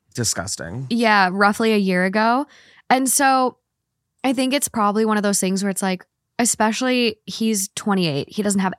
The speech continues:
Speaker 2: any kids. So he probably feels as like, "I'm not the one to step in. Like, I
Speaker 1: Well,
Speaker 2: don't
Speaker 1: I don't
Speaker 2: have
Speaker 1: think
Speaker 2: the
Speaker 1: he
Speaker 2: right."
Speaker 1: should be the one to step in.
Speaker 2: No, but I think he definitely could pull his girlfriend aside privately.
Speaker 1: I think he can step in with his girlfriend,
Speaker 2: Yeah,
Speaker 1: not the parenting.
Speaker 2: not, yeah, exactly.
Speaker 1: That's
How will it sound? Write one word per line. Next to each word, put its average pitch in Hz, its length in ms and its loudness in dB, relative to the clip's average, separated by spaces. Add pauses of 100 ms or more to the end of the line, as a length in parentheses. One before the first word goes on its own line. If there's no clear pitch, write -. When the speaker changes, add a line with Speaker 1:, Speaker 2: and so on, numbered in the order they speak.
(100)
Speaker 2:
any 185 240 2
kids. 151 360 -4 (340)
So 247 140 -2
he 240 260 -2
probably 247 340 0
feels 208 380 0
as 196 160 -2
like, 180 240 -2 (840)
"I'm 214 220 0
not 208 340 2 (360)
the 202 200 0
one 190 380 0 (400)
to 196 100 2
step 180 260 0
in. 190 140 2
Like, 160 160 -2
I - 80 4
Speaker 1:
Well, 160 80 6
Speaker 2:
don't 165 60 6
Speaker 1:
I - 20 4
don't 233 120 4
Speaker 2:
have 233 80 4
Speaker 1:
think 202 140 6
Speaker 2:
the 180 60 2
Speaker 1:
he 175 120 2
Speaker 2:
right." 202 200 6
Speaker 1:
should 226 240 2
be 135 140 2
the 104 100 0
one 101 180 0
to 101 60 -2
step 95 340 -2
in. 90 380 -8 (320)
Speaker 2:
No, 294 260 4
but 262 120 4
I 269 80 4
think 269 180 0
he 311 100 2
definitely 214 340 0
could 208 180 -2
pull 196 180 0
his 202 140 0
girlfriend 190 380 0
aside 175 360 0
privately. 190 800 -2
Speaker 1:
I 135 100 2
think 147 180 -2
he 135 80 -4
can 120 160 -2
step 117 260 0
in 113 100 -2
with 98 120 -4
his 87 160 -8
girlfriend, 135 560 0
Speaker 2:
Yeah, 202 160 6
Speaker 1:
not 131 300 4
the - 60 -10
parenting. 214 260 2
Speaker 2:
not, 202 440 4
yeah, 190 220 -2
exactly. 170 800 0
Speaker 1:
That's 131 100 2